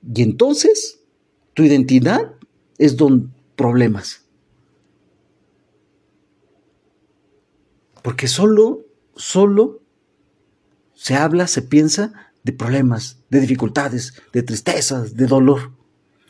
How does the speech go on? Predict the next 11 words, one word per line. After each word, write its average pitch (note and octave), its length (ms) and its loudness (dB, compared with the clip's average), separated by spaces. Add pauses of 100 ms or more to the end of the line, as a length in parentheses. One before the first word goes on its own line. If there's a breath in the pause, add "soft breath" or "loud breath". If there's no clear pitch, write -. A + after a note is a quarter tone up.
Levántate B3 720 2
de F#3+ 80 2
allí. F#3 420 0 (1000)
Levántate. G#3+ 960 2
Lo D3 140 4
que - 60 -8
está A#3 180 -4
Jesús C4 380 2
diciéndose G#3+ 500 2 (200 loud breath)
es, E3+ 120 -2
"Levántate". F3+ 1000 0